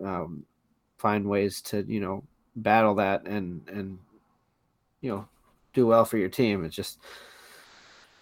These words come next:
I was, I was hoping the guys would, would pick 'em up, which they did during some of the games. Like we saw during the regular season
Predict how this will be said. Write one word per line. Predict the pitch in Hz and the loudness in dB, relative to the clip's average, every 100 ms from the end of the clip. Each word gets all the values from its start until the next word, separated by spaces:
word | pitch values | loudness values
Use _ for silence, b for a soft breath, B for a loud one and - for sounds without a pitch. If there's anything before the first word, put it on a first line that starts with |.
| B | B
I | 143 | 8
was, | 139 | 12
I | 147 | 10
was | 143 | 10
hoping | 165 160 143 | 8 6 4
the | |
guys | 120 127 127 127 - | 6 8 8 6 0
would, | 117 120 - | 2 2 2
would | 127 110 | 0 2
pick | - 117 | 0 0
'em | 113 | 4
up, | 113 117 | 6 6
which | 127 | 2
they | 127 | 2
did | 123 120 110 | 4 4 4
during | 113 110 | 2 0
some | 104 101 | 2 0
of | 90 | 0
the | |
games. | 90 90 92 92 95 | -2 0 0 -4 -4
Like | 87 101 | -4 -6
we | - - 110 | -10 -8 -4
saw | - 98 | 0 2
during | 98 98 | 2 0
the | 98 | -2
regular | 95 85 90 | -2 -2 -6
season | - 95 92 95 92 95 | -6 -6 -6 -8 -10 -14